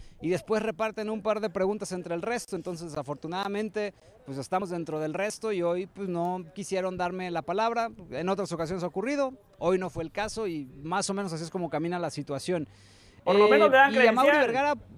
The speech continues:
Speaker 1: pues no creo, José, porque justo para eso tiene a su pararrayos, que es, eh, eh, Fernando Hierro. Sí, eso sí, al estadio sí puedo entrar, ahí sí, pero, <laughs> pero preguntar siempre no. Y el pararrayos de, de Amaury se llama Fernando Hierro, entonces mientras esté Hierro, el que saldrá a dar la cara es él.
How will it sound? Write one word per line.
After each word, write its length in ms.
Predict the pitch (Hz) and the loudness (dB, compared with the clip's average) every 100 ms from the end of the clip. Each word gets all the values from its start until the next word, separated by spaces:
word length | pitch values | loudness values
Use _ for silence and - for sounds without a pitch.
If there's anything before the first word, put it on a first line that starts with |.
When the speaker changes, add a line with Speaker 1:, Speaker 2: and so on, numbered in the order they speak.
| 185 175 | -18 -8
Speaker 1:
pues 120 | 202 | -6
no 140 | 220 277 | -4 -4
creo, 380 | - 262 277 247 | -2 2 2 0
José, 340 | 214 247 262 | -2 0 0
porque 260 | 208 196 190 | 0 -8 -8
justo 280 | 220 233 | -8 -6
para 160 | 220 214 | -2 -2
eso 160 | 226 226 | -4 -6
tiene 180 | 247 | -6
a 60 | 254 | -6
su 260 | - 214 180 | -4 -4 -2
pararrayos, 720 | 175 170 185 226 190 139 - | -2 -2 -2 -4 -6 -10 -10
que 240 | 160 165 | -4 -2
es, 180 | 190 156 | -4 -6
eh, 360 | 190 180 156 127 _ _ _ _ | -4 -2 -4 -6 _ _ _ _
eh, 440 | 131 131 131 127 123 120 120 - | -8 -4 -4 -4 -6 -10 -12 -6
Fernando 340 | 156 175 196 | -4 -2 0
Hierro. 320 | 196 165 117 - _ _ _ 156 131 107 _ _ _ _ _ _ | 2 0 -4 -12 _ _ _ -12 -12 -16 _ _ _ _ _ _
Sí, 160 | 226 | 0
eso 200 | 240 233 | 0 0
sí, 280 | 254 269 196 | 0 0 0
al 140 | 147 160 | -2 -2
estadio 280 | - 220 240 | -2 -2 -2
sí 80 | 220 | -2
puedo 260 | 233 240 | -2 -2
entrar, 300 | 214 214 185 | -2 -2 0
ahí 180 | 165 185 | 0 -2
sí, 240 | 190 180 120 - | -2 -6 -6 -6
pero, 440 | 147 151 139 - - | -4 -2 -2 -6 -8
<laughs> 920 | - - 160 - 180 - - - - | -10 -8 -10 -8 -10 -10 -20 -20 -6
pero 180 | 156 160 | -4 -2
preguntar 500 | 170 175 165 208 208 | 0 0 0 -2 0
siempre 380 | 208 208 190 185 | 0 0 -2 -2
no. 240 | 180 151 | -2 -2
Y 120 | 175 | -2
el 120 | 180 | -2
pararrayos 400 | 185 196 214 269 | 0 -4 -2 -4
de, 240 | 262 240 202 | -2 -4 -2
de 80 | 190 | -4
Amaury 320 | 190 233 247 | -2 -4 -4
se 80 | 226 | -4
llama 120 | 254 | -4
Fernando 380 | 202 185 233 214 | -4 -4 -4 -2
Hierro, 240 | 233 269 | -4 -6
entonces 240 | 208 190 | -8 -8
mientras 260 | 175 156 151 | -8 -8 -10
esté 260 | 151 220 220 | -8 -6 -4
Hierro, 260 | 208 247 | -4 -6
el 40 | 240 | -10
que 100 | 165 | -8
saldrá 260 | 147 175 | -8 -6
a 40 | 180 | -4
dar 200 | 190 185 | -6 -6
la 120 | 175 | -8
cara 260 | - 190 | -6 -6
es 120 | 165 196 | -6 -8
él. 160 | - | -12